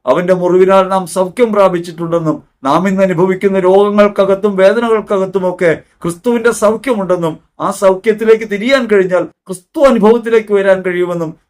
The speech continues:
ക്രിസ്തു അനുഭവത്തിലേക്ക് ഉയർന്ന ഒരു മനുഷ്യൻ ഈ ലോകത്തിന്റെ സാമാന്യതകൾ ജയിക്കുമെന്നും പഠിപ്പിക്കേണ്ടതിന്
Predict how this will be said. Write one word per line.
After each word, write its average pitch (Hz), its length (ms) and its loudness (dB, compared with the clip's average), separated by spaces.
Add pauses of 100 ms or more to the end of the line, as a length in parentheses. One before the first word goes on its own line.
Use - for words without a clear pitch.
ക്രിസ്തു 160 340 0
അനുഭവത്തിലേക്ക് 185 640 -2
ഉയർന്ന 233 280 2
ഒരു 196 120 0
മനുഷ്യൻ 175 400 -4 (240)
ഈ 156 140 2
ലോകത്തിന്റെ 185 520 0
സാമാന്യതകൾ 190 720 -4
ജയിക്കുമെന്നും 202 760 -6 (200)
പഠിപ്പിക്കേണ്ടതിന് 175 800 -6